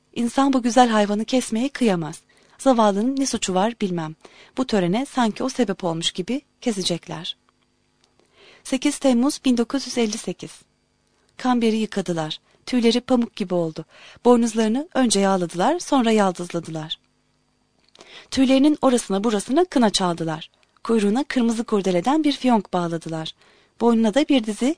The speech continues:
göz boncuğundan yapılmış bir tasma taktılar. Hey mübarek hayvan, öyle güzelleşti ki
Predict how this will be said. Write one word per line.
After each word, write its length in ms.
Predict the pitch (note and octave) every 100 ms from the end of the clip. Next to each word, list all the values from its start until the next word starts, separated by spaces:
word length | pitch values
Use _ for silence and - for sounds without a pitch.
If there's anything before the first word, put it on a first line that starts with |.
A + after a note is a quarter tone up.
| _
göz 220 | B3 A3+
boncuğundan 460 | G3 F#3 F3 F3 F3
yapılmış 480 | G#3+ A3+ G#3+ D#4+ -
bir 80 | C#4+
tasma 380 | - A3+ G3+
taktılar. 600 | F#3+ E3 - E3 E3 E3+ - _ _ _ _ _ _ _ _ _ _ _ _ _ _ - _
Hey 180 | - C4+
mübarek 540 | A#3 G3 G3+ F#3+ G3
hayvan, 420 | G#3+ G3 F3+ E3+ -
öyle 260 | B3 A#3 C4
güzelleşti 720 | G#3 G#3+ G#3 G3 G#3+ - E4
ki 240 | -